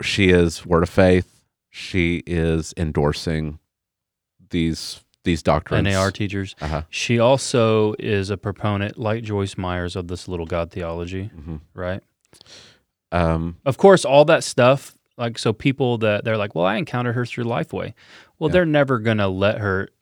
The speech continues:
Speaker 2: uh, publish that stuff explicitly through Lifeway.
Speaker 1: <laughs> Right.
Speaker 2: You'll only find it, you have to be discerning. You'll only find it in, you'll get little sniffs of it, like a hound dog,
Speaker 1: Yeah.
Speaker 2: if you're, uh, if you're being, if you're, if you're alert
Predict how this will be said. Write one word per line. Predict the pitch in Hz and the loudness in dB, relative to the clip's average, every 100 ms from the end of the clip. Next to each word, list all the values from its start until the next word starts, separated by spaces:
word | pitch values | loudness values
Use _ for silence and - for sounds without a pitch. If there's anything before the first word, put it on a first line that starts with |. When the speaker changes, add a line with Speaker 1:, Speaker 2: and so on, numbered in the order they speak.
| - | -8
Speaker 2:
uh, | 113 98 92 90 _ | -4 -2 -2 -4 _
publish | - 107 101 - | -4 -2 -4 -4
that | 98 | -6
stuff | - 95 - | -6 -8 -8
explicitly | 92 - - 101 - 92 95 92 | -10 -10 -2 0 0 -6 -8 -10
through | - 87 | -10 -8
Lifeway. | 85 95 - 92 92 104 | -8 -8 -10 -12 -12 -14
Speaker 1:
<laughs> | - | -4
Right. | 78 - 80 - | -2 0 -4 -2
Speaker 2:
You'll | 117 123 | 4 6
only | 135 120 | 6 2
find | - 107 104 | 0 -2 0
it, | 107 | 0
you | 135 | -2
have | 139 | 0
to | |
be | 110 | -2
discerning. | 95 - 101 101 90 | -4 -4 -4 -2 -4
You'll | 92 101 | -4 -4
only | 110 110 95 | -4 -4 -4
find | - 95 90 | -6 -8 -8
it | 87 | -10
in, | 87 92 101 _ _ _ _ _ | -10 -12 -16 _ _ _ _ _
you'll | 98 92 | -8 -4
get | 107 | -4
little | 104 98 | -4 -6
sniffs | - 107 98 117 | -6 -6 -6 -6
of | 95 | -8
it, | 82 | -8
like | 92 - | -10 -10
a | |
hound | 90 98 90 | -8 -6 -6
dog, | 82 87 - - - | -8 -10 -16 -20 -8
Speaker 1:
Yeah. | 78 | -4
Speaker 2:
if | 98 - | -4 0
you're, | 95 90 | 0 0
uh, | 87 85 - | -2 -2 -6
if | - - | -10 -8
you're | 98 90 104 _ - 113 | -6 -6 -10 _ -20 -12
being, | 110 104 98 90 95 | -4 -2 -2 -4 -8
if | 110 - | -10 -8
you're, | 101 | -8
if | 107 - | -8 -8
you're | 101 | -6
alert | 92 85 95 87 85 | -6 -4 -4 -6 -12